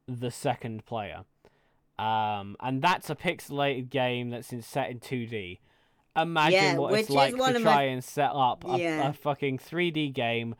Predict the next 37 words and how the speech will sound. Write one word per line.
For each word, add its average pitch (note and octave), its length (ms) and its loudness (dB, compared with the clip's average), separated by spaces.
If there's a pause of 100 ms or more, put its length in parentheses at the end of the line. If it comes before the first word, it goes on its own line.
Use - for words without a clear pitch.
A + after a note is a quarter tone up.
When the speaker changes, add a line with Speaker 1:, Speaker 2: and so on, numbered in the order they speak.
(240)
Speaker 1:
where B2+ 140 0
there's B2 160 -4
so D#3+ 380 2
many D3 300 0
more B2 200 -2
variables A#2 640 -2
and A2+ 120 -12
so C#3+ 360 -2
many C#3+ 240 -2
more A#2+ 220 -4
things. G#2+ 580 -10 (520)
Um, G2+ 840 -8 (300)
it C#3+ 200 -6
would C#3 140 -8
just D3+ 240 -4
be D3 200 0
impossible C#3+ 460 -4
to C3 100 -14
do. C3 300 -6 (640)
Uh, - 60 -16 (560)
I C3+ 160 -2
just F#3 220 -6
don't E3 180 -2
feel D3+ 320 0
like C3 320 -2
Resident B2+ 340 -8
Evil A#2+ 200 -6
six - 400 -12
wants A2+ 400 -8
you G#2+ 80 -16
to - 120 -18
play G#2+ 280 -10
it F#2+ 80 -12
as G#2 180 -14
a G2+ 60 -16
two-player F2+ 500 -16
game. E2+ 320 -18